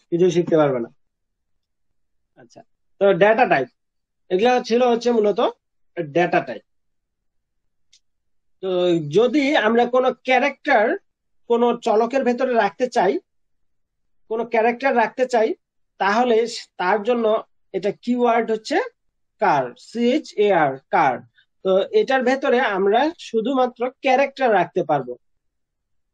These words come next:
এটার ভেতরে শুধু character রাখতে পারবো। দেখো, সিএইচ, এটাকে নাম কি দিছি? কার। কার দিয়ে এখানে বোঝাচ্ছে এর ভেতরে শুধু character রাখা যাবে।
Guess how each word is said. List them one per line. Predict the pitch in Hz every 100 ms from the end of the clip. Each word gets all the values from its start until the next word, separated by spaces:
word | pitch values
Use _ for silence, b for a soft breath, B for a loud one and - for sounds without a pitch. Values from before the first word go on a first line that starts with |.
| _ _ _ _ _ -
এটার | - 185
ভেতরে | 185 180 214 269
শুধু | - 208 190 330 480 - _ _ _ _ _ _ _ _
character | 240 233 233 - 202
রাখতে | 165 151 165
পারবো। | 139 143 147
দেখো, | 151 165 220 427 - b _
সিএইচ, | - 247 262 202 226 226 233 - -
এটাকে | 214 233 233
নাম | 233 190 214 214
কি | 240
দিছি? | 233 208 208
কার। | - 175 156 127 - _
কার | 190 220 220
দিয়ে | 208 254 262 269 -
এখানে | 196 214 214
বোঝাচ্ছে | 196 196 220 - 247
এর | 202 202
ভেতরে | 196 196 226 277 349 -
শুধু | 208 202 320 440 -
character | 214 208 208 226 175
রাখা | 151 160
যাবে। | 143 135